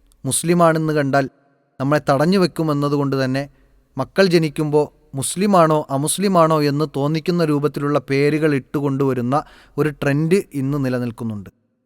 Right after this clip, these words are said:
മുസ്ലിമാണെന്ന ഐഡന്റിറ്റി പുറത്ത് കാണിക്കാൻ മടി കാണിക്കുന്നവർ ഇന്ന് വളർന്നു വരുന്നുണ്ട്.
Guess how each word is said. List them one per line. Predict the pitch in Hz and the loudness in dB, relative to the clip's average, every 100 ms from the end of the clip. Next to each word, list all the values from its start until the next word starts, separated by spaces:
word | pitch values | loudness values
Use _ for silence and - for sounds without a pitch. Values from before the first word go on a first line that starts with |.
| _ _ _ _ _ - | _ _ _ _ _ -10
മുസ്ലിമാണെന്ന | 139 - 196 202 185 185 185 190 | -6 -2 2 4 6 4 2 2
ഐഡന്റിറ്റി | 165 156 170 180 185 170 - _ | 2 2 4 2 0 -4 -12 _
പുറത്ത് | 151 160 147 226 | 0 0 2 2
കാണിക്കാൻ | 196 170 160 175 170 | 4 2 2 0 0
മടി | 151 147 165 | 0 0 0
കാണിക്കുന്നവർ | 165 147 147 143 139 147 _ _ _ _ - | 0 -2 -6 -2 -2 -2 _ _ _ _ -10
ഇന്ന് | 127 147 | -4 -2
വളർന്നു | 131 123 131 139 165 | 0 2 0 0 2
വരുന്നുണ്ട്. | 143 120 110 104 | 0 -2 -6 -10